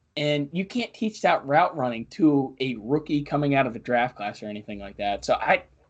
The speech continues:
I really don't think that he's gonna be replaced quite yet.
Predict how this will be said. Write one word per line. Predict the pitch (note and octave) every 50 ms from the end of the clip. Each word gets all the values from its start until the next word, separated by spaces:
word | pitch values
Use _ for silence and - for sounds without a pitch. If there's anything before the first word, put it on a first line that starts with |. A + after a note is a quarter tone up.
| _ _ -
I | D3
really | E3+ D#3 D3 D3+ E3+ F#3 F#3+ F#3 F3 E3 D3
don't | C3+ C3+ B2+ B2 - _ -
think | C#3 C3 A#2 G2 - - _ _ _ _ _ _ _ _ _ -
that | - A#2+ B2+
he's | C#3 D#3+ D#3+ D#3
gonna | - E3 D#3+
be | C#3+ C#3+ C#3+
replaced | C3+ A#2 - - A2 A#2 A#2 B2+ C#3 - - - - - _ _ _ _
quite | - - D3+ C#3+ D3 C#3 C3+
yet. | C3 C3+ C#3+ - - _